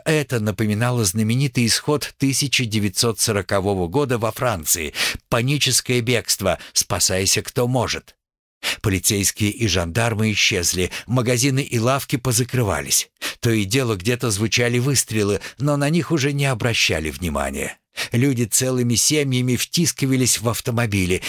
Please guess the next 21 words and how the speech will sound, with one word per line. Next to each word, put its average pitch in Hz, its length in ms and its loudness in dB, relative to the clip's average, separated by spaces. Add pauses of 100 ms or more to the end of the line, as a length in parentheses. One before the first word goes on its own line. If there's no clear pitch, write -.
(140)
и 160 120 2
те 160 220 2
с - 80 0
трудом 139 520 0
отъезжали 120 680 2
в - 60 -2
сторону 127 460 2
марокканской 98 680 -2
границы. 85 600 -2 (760)
Франк 104 340 -2
спросил 98 440 0
дорогу 90 420 0
у 107 140 -6
старика, 120 500 0
который 95 380 0
мирно 113 360 0
читал 95 400 0
газету, 110 520 0 (100)
сидя 117 420 0
на 120 180 0
лавочке, 98 540 -2